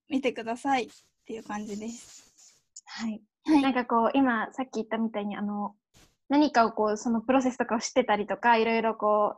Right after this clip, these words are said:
Speaker 2: う、シンパシーを感じたりとかして、なんか思い入れがあるとかって言います。
Speaker 1: うんうんうん。
Speaker 2: 例えばなんか、うん、そう、思い、ずっと、ずっとこのメンバーを、この子たちを知ってるから、すごい思い入れがあっ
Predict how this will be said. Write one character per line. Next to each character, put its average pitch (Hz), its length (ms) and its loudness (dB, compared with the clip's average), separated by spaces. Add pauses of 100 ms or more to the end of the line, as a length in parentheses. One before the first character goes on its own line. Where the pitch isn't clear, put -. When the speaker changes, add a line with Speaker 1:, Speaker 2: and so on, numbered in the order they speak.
(140)
Speaker 2:
う、 - 120 -20
シ 269 80 4
ン 254 60 4
パ 240 120 0
シ 220 180 -2
ー 208 40 0
を 202 40 -4
感 220 200 -2
じ 208 120 -4
た 220 100 2
り 208 100 -2
と 196 100 -4
か 190 340 4 (300)
し - 100 -20
て、 262 260 4
な 226 100 -4
ん 220 40 -8
か 175 260 0
思 262 280 6
い 294 80 8
入 277 40 2
れ 269 120 6
が 262 140 6
あ 254 60 4
る 202 120 -4
と 180 100 -10
か - 120 -10
っ - 40 -16 (120)
て - 160 -12
言 202 100 -10
い 185 80 -10
ま 180 200 -10
す。 - 100 -20
Speaker 1:
う 285 40 6
ん 277 40 6
う 254 240 -2
ん 254 40 -4
う 254 60 0
ん。 247 120 -4
Speaker 2:
例 254 100 4
え 240 40 2
ば 208 140 -2
な 202 120 -4
ん 196 60 -10
か、 208 140 -4
う 220 80 -2
ん、 202 240 -6
そ 180 120 0
う、 - 40 0
思 220 220 2
い、 214 240 -2 (460)
ず 226 60 -2
っ - 40 -10
と、 240 100 0 (400)
ず 240 80 -2
っ 214 40 -2
と 269 120 2
こ 269 120 2
の 254 80 6
メ 262 120 4
ン 254 60 4
バ 214 200 4
ー 196 40 2
を、 - 40 -6
こ 240 120 -4
の 226 260 0
子 226 120 -4
た 220 100 -2
ち 214 100 -4
を 220 40 -4
知 - 60 -6
っ - 40 -12
て 240 80 2
る 233 100 2
か 269 100 4
ら、 320 100 4
す 294 100 -4
ご 247 100 4
い 233 60 4
思 233 340 0
い 240 60 2
入 247 60 2
れ 240 100 4
が 233 100 4
あ 233 40 6
っ 233 40 0